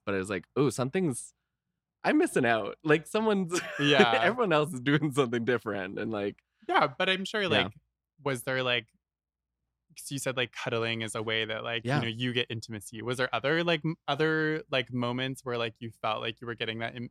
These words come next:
Speaker 2: intimacy outside of just, like, cuddling?
Speaker 1: Yeah, I think even just, like,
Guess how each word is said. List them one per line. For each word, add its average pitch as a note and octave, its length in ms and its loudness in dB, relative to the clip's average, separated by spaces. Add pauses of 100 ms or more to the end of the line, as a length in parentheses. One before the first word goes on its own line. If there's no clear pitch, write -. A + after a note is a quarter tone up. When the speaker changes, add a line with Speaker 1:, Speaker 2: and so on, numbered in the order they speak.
Speaker 2:
intimacy C3+ 520 -8
outside A#2 280 -6
of A2+ 100 -12
just, - 160 -14
like, B2 120 -12
cuddling? C#3+ 480 -8 (920)
Speaker 1:
Yeah, B3+ 400 2
I G3 80 0
think B3 180 0
even F#3+ 200 2
just, D#3 200 -2
like, A#2 360 -2